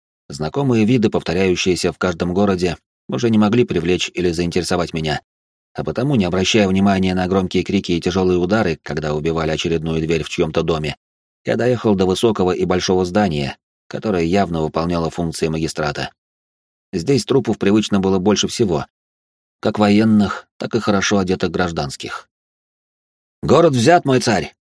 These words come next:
Через череду докладов о взятии районов наконец услышал я общий доклад, и стали появляться центурионы в окружении своих солдат. «Нашли что-нибудь интересное?» поинтересовался я.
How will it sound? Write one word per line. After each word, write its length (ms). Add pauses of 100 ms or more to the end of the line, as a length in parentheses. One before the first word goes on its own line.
(460)
Через 240
череду 360
докладов 500
о 100
взятии 360
районов 540
наконец 380
услышал 380
я 120
общий 300
доклад, 460 (460)
и 40
стали 280
появляться 480
центурионы 580
в 60
окружении 480
своих 300
солдат. 460 (800)
«Нашли 400
что-нибудь 400
интересное?» 640 (360)
поинтересовался 640
я. 220